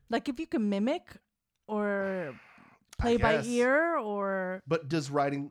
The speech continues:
Speaker 2: does being a songwriter, or just being, I don't know, I feel like there are elements of that into being the greatest guitar player.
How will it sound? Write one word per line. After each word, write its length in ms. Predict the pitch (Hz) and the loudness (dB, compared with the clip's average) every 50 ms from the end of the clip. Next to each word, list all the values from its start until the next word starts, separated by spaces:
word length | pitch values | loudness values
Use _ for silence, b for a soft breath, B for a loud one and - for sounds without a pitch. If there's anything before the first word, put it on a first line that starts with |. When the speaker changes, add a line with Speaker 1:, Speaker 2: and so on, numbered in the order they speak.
| 110 123 123 | -12 -14 -10
Speaker 2:
does 180 | 123 156 147 135 | -8 -8 -8 -6
being 220 | - 175 170 170 | -4 -2 0 0
a 40 | 160 | -2
songwriter, 500 | 135 - - 147 151 160 151 143 139 - | -2 -2 0 0 0 0 -2 -2 -2 -2
or 60 | 131 | -4
just 260 | 131 131 139 135 131 | -6 -6 -8 -10 -10
being, 420 | - 160 160 151 143 143 139 135 135 b b b b b | -8 -6 -4 -2 -2 -2 -4 -4 -8 b b b b b
I 60 | - 190 | -4 -2
don't 80 | 247 | 0
know, 60 | 254 170 | 0 0
I 80 | 120 | -2
feel 160 | - - 175 | -2 -4 -4
like 180 | 175 160 135 135 | -4 -4 -4 -2
there 160 | 160 156 156 - - | -2 -2 -2 -2 -4
are 160 | - 127 139 131 | -6 -4 -4 -4
elements 380 | 113 131 143 151 156 147 135 | -4 -4 -2 -2 -2 -4 -6
of 80 | 135 113 | -6 -6
that 180 | 120 120 117 - | -4 -4 -4 -6
into 200 | 117 113 - 135 | -8 -10 -10 -12
being 380 | 131 - 135 127 123 127 131 123 | -12 -10 -8 -8 -6 -4 -4 -6
the 80 | 127 | -6
greatest 400 | 127 127 117 110 113 113 107 - | -6 -8 -6 -6 -6 -8 -10 -12
guitar 320 | - 107 - 117 120 156 175 | -14 -18 -16 -14 -12 -12 -14
player. 200 | - - - | -14 -18 -20